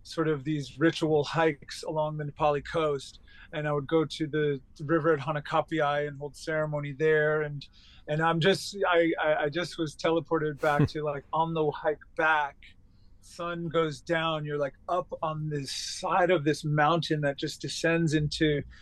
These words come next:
Speaker 1: the turquoise waters, and the sun melts into the ocean, and then,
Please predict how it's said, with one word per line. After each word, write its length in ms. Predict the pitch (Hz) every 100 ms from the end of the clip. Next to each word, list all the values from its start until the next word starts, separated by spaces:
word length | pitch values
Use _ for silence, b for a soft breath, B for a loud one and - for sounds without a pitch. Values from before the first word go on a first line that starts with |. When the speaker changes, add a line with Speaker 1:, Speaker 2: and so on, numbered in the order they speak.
| b b
Speaker 1:
the 100 | 151
turquoise 800 | 143 170 156 - 156 151 147 131 131
waters, 680 | 147 156 156 151 151 143 151
and 140 | 156
the 200 | 147 143
sun 560 | - - 165 160 151 147
melts 320 | 151 147 -
into 240 | 151 -
the 140 | 147 147 156
ocean, 560 | 156 147 - 156 147
and 120 | 151
then, 280 | 151 147 147